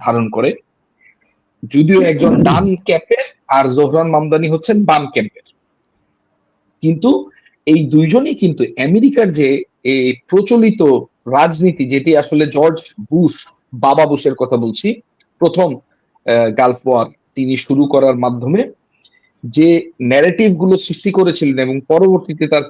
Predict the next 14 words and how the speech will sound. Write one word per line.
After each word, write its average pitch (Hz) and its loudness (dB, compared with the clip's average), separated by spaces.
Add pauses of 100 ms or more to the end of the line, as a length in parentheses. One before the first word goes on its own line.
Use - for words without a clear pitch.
পুত্র 151 -4
war 156 2
on 160 -6
terrorism-এর 147 0
মাধ্যমে 120 -2 (600)
বিশ্বে 147 -2 (480)
যে 135 0
একটি 139 -2 (300)
ইসলাম 196 0
বিদ্বেষ 127 -2
বা 127 0
মুসলিম 143 0
বিরোধী 156 2
একটি, 135 -2